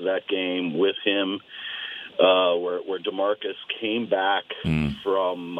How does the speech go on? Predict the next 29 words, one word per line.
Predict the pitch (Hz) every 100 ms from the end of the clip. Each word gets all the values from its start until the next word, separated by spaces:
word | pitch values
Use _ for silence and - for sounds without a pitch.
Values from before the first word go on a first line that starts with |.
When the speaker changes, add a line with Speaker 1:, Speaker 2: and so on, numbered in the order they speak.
| - -
Speaker 1:
uh, | 80 80
the | 78
neck | 85 92 98 -
injury | 90 87 85 80 78 76
Speaker 2:
Sure. | - 101 107 95 - -
Speaker 1:
and | 90
then | 95 92
had, | 98 87
I | 87
believe, | 98 101 92 - - - - - - -
five | 87 92 107 127 -
sacks, | 143 120 117 - -
some | 151 113
ridiculous | 95 95 - 87 85 -
number | 85 80 78
of | 76 -
sacks, | 73 73 69 - -
and, | 78 73
and | 85 78
just, | 85 82 - - - - -
it | 104
was, | 95 95 - - -
it | 90
was | 87 85
just | 87 82
crazy | - 87 90 82 78
watching | 80 78 82 78
that | 82 69
game. | 85 85 82